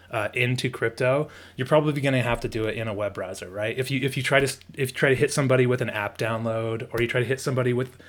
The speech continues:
"Hey, repeat this twelve-word seed phrase back to me,"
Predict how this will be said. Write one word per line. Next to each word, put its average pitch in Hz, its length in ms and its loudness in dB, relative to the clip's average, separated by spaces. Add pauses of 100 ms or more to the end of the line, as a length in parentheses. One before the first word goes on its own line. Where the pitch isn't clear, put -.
(180)
"Hey, 131 240 6
repeat 131 360 0
this 127 160 -4
twelve-word 117 540 0
seed 107 260 -6
phrase 113 300 -4
back 107 280 -4
to 113 100 -6
me," 113 280 -6